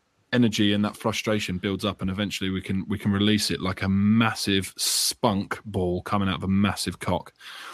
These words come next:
And the face that it's splatting on will be every other fan in the country as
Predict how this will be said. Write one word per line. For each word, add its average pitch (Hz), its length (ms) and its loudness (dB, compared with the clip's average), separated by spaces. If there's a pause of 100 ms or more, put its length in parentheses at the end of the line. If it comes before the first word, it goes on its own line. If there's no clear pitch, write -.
(240)
And 107 120 8
the 107 40 4
face 110 680 2 (500)
that 107 120 2
it's - 280 2
splatting 117 400 4
on 95 140 4
will 101 80 4
be 110 160 4
every 123 240 4
other 113 160 0
fan 104 360 0
in 92 100 -4
the 92 60 -6
country 87 540 -6
as - 260 -6